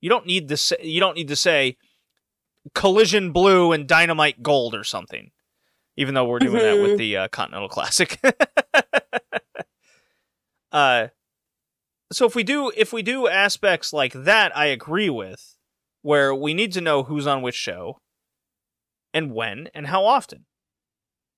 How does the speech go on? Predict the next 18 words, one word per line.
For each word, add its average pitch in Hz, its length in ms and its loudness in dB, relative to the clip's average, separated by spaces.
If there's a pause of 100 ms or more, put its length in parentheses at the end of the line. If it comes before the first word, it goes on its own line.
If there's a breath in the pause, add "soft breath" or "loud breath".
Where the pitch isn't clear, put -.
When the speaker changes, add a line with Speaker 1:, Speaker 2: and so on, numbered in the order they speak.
(280)
Speaker 1:
To - 80 -10
me, 190 140 -2
that's, 170 420 0
I 147 60 -10
mean, 143 240 -6 (600)
people 220 360 0
watch 175 540 2 (200)
the 147 140 -4
L 160 180 6
A 151 80 6
Lakers 135 480 0
because 127 320 -4
A, - 60 -8
it's 160 260 0
the 151 100 -2
Lakers, 131 480 -2
and 143 200 -8
then 143 300 -2